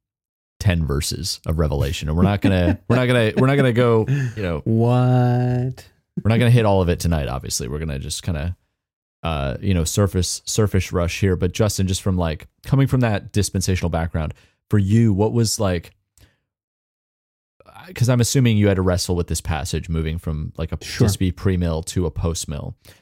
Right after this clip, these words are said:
Speaker 1: So
Speaker 2: Mm-hmm.
Speaker 1: for you, uh, you know, as we get into post-mill, uh, and, and talk about that in distinction from amillennialism, what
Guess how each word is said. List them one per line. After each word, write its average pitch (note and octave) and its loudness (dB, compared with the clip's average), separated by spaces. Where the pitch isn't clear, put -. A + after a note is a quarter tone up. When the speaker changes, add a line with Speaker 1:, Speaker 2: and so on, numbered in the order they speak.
Speaker 1:
So A#2 4
Speaker 2:
Mm-hmm. B2 2
Speaker 1:
for G#2+ 2
you, G#2 2
uh, G#2+ -2
you A#2 0
know, G2+ 2
as F#2+ 0
we G2+ 0
get G#2+ 2
into G2+ 2
post-mill, F2 -2
uh, D#2+ -2
and, E2+ -6
and D#2+ -8
talk F2+ 0
about D#2+ -2
that E2+ -2
in E2 -2
distinction E2+ -4
from E2 -4
amillennialism, E2 0
what A2 4